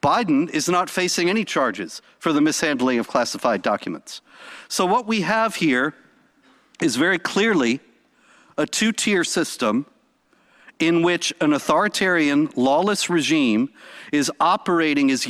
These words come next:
is manipulating the systems that were put in place to safeguard our republic in order to destroy it and to destroy legitimate opposition.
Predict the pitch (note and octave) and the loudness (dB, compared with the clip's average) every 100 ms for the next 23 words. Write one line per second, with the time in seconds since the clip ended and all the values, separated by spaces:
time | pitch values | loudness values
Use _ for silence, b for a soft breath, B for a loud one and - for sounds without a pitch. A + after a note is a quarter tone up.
0 | - D3 B2 D3 D3+ G#3 B3+ F#3 C#3 C3+ | -4 -4 0 2 2 0 0 0 2 2
1 | B2+ B2+ B2+ C#3+ - _ _ _ b b | 0 2 0 0 -4 _ _ _ b b
2 | b b b b b b A2+ D#3+ D3+ C#3+ | b b b b b b -2 2 2 2
3 | D3 - - - - G#3+ A#3+ - D#3 B2 | 0 -2 -10 -4 -2 0 0 0 0 4
4 | C3+ D#3+ - - B B B B E3+ D#3+ | 2 2 -4 -8 B B B B -4 0
5 | D3 - G#3+ A#3+ A#3 - F#3+ F3+ D3 - | -2 0 0 2 0 -2 0 2 0 -2
6 | - C3+ - F3+ G3+ - F3+ D#3+ D3+ D3+ | -4 -2 0 -2 -2 0 2 2 0 0
7 | D#3 C#3 B2+ - A#3+ G#3 B2 C3+ - B | 2 2 0 0 -2 2 0 -2 -8 B
8 | B B D#3+ E3 E3+ D#3+ D3+ C3+ - - | B B 0 2 2 0 0 0 -2 -2
9 | E3+ F#3+ C#3+ F#2+ - B B B C#3 C3 | 0 2 2 -2 -6 B B B -2 0
10 | B2 B2+ - - D#3+ F3 D#3+ C3 D#3+ C#3 | -2 -2 -4 -2 0 2 0 -2 0 2
11 | C3+ B2 B2 G#2+ A2+ - - | 2 0 -2 -2 -2 -4 -10